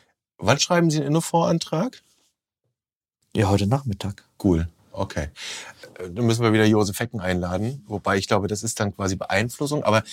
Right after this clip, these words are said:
Speaker 1: er trifft ja nicht die Entscheidung über
Speaker 2: Nein.
Speaker 1: die Zusagen. Da gibt's ja ein unabhängiges Gremium für. Okay. Machen wir noch mal ein bisschen weiter mit der T-T-T-Strategie. Wir hatten das auch im Rahmen dieser ganzen, äh, Diskussion über die Arzneimittelrichtlinienänderung mit,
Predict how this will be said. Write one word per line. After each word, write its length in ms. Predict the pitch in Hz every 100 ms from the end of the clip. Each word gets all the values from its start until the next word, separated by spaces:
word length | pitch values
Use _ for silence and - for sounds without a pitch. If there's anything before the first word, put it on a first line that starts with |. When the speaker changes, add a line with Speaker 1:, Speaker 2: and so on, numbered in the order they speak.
| - -
Speaker 1:
er 100 | 101
trifft 260 | - 113
ja 80 | 104
nicht 200 | 92 -
die 60 | 82
Entscheidung 420 | - 85 80 65
über 180 | - 87
Speaker 2:
Nein. 100 | 76
Speaker 1:
die 160 | 78 76
Zusagen. 480 | - 92 90 76 78
Da 80 | 80
gibt's 320 | - 87 -
ja 100 | 87
ein 240 | - 73 67
unabhängiges 680 | - 82 - 82 78 76 -
Gremium 320 | 98 120 120
für. 320 | - 127 135 - - - - - - _ _ -
Okay. 360 | 117 - 123 87 - - _
Machen 240 | 117 165
wir 80 | 185
noch 80 | 185
mal 100 | 170
ein 80 | 143
bisschen 240 | 170 156
weiter 240 | 113 139 196
mit 200 | 165 -
der 120 | 143
T-T-T-Strategie. 1120 | 160 143 135 - 123 - 95 90 85 82 87 - - 135
Wir 160 | 120
hatten 640 | 131 - 175 156 151 - -
das 200 | - 127
auch 180 | - 131
im 60 |
Rahmen 360 | 127 104 110 135
dieser 240 | 120 113
ganzen, 640 | 101 110 139 131 127 123 120 - - - - _
äh, 80 | 113
Diskussion 800 | 117 - 110 110 117 131 135
über 200 | 113 107
die 160 | 101 90
Arzneimittelrichtlinienänderung 2250 | 95 - - 113 139 131 123 120 - - 131 - - 127 123 120 110 131 127 120 120
mit, 120 | 107